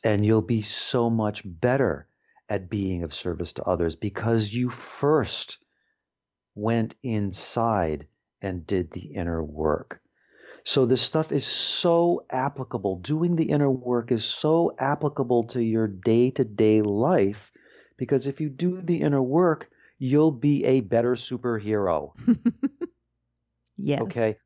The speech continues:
Speaker 1: Why? Specifically, resilience. If you let go of all the junk, if you are resilient to what is happening out there, if you understand how to do resilience practices,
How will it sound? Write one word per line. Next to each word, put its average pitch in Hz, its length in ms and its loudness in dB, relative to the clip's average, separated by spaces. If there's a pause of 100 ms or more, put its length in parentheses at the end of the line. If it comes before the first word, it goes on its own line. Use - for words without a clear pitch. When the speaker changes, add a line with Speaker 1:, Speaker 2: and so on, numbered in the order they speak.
Speaker 1:
Why? 120 440 2
Specifically, 135 720 -6
resilience. 127 1200 -2 (920)
If 160 400 2
you 156 320 -2 (160)
let 143 300 0
go 135 300 4
of 139 100 2
all 139 300 2
the 135 100 2
junk, 123 480 -2
if 147 300 -4
you 151 220 2
are 139 280 2
resilient 135 840 0
to 113 100 -2
what 120 240 2
is 127 100 4
happening 131 720 -2
out 127 340 0
there, 127 300 6
if - 360 -6
you 147 220 -2
understand 135 640 -2
how 127 480 0
to 131 100 0
do 120 380 0
resilience 113 680 2
practices, 165 760 0